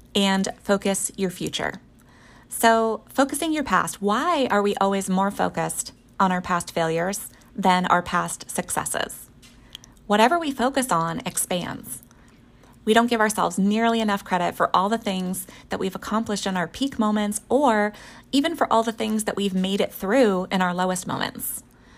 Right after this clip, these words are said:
Confidence means trust, so self-confidence really comes from self-trust. That's why it's so important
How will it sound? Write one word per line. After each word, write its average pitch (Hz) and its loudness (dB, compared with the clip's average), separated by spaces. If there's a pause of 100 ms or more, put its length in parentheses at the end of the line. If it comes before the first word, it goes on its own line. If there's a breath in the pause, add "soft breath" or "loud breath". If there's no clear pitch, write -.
(220 loud breath)
Confidence 262 2
means 202 -2
trust, - -4
so 208 0
self-confidence 208 0
really 233 0
comes 202 -2
from 185 -2
self-trust. - -4
That's 202 -2
why 220 0
it's - -4
so 233 0
important 220 -2